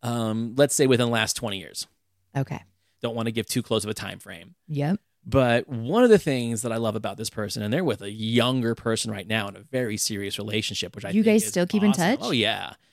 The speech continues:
Speaker 1: Yeah.
Speaker 2: Well, get her ass in here. What the fuck?
Speaker 1: I'm gonna have to give her a code name.
Speaker 2: Okay.
Speaker 1: But if
Speaker 2: Let's
Speaker 1: we
Speaker 2: call her,
Speaker 1: do
Speaker 2: let's call her Sally.
Speaker 1: Sally had one of my favorite inventions ever. She had a cocktail which she called Cougar Chow.
Speaker 2: Oh, goddamn.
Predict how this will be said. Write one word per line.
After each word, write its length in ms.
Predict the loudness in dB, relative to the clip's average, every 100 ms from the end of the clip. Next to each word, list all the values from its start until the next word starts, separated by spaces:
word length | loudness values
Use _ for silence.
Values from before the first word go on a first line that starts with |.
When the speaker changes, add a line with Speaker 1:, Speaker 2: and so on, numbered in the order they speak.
| _ _ 0
Speaker 1:
Yeah. 220 | 0 -2 -12 -14
Speaker 2:
Well, 80 | -2
get 240 | 0 0
her 240 | 2 2 4
ass 300 | 0 0 0
in 160 | -2 0
here. 260 | 0 0 -2
What 160 | -4
the 80 | -6
fuck? 140 | -4 0
Speaker 1:
I'm 80 |
gonna 120 | 2 2
have 200 | 2 0
to 80 |
give 180 | 2 4
her 80 | 4
a 60 | 2
code 320 | 2 2 0
name. 260 | -8 -12 -20 -6
Speaker 2:
Okay. 480 | -4 -2 -2 -2 -4 _
Speaker 1:
But 280 | -2 -2 0
if 60 |
Speaker 2:
Let's 120 | -2
Speaker 1:
we 140 | 2 2
Speaker 2:
call 160 | 4
her, 160 | 4 4
Speaker 1:
do 40 |
Speaker 2:
let's 200 | 0 -4 0
call 160 | 2
her 100 | 2
Sally. 600 | 2 0 2 2 0 -2 _ _
Speaker 1:
Sally 680 | -4 0 2 2 2 2
had 500 | 0 -2 -6 -10 -14 _ _
one 180 | -4 0
of 100 | 0
my 220 | 0 -2
favorite 840 | -4 -6 0 2 4 2 2 0 -4 -6
inventions 640 | -6 -2 0 0 -2 -2
ever. 380 | -4 -6 -10 -14 _
She 220 | -4 -4
had 360 | -2 0 0
a 100 | 0
cocktail 600 | -2 -2 -2 0 2 2
which 140 | 2 -2
she 180 | -2 -4
called 420 | -2 0 0 -4 _ _
Cougar 380 | 2 4 4 0
Chow. 540 | 0 -2 -4 -10 -16 _
Speaker 2:
Oh, 160 | -2 -2
goddamn. 680 | -2 0 0 0 -4 -4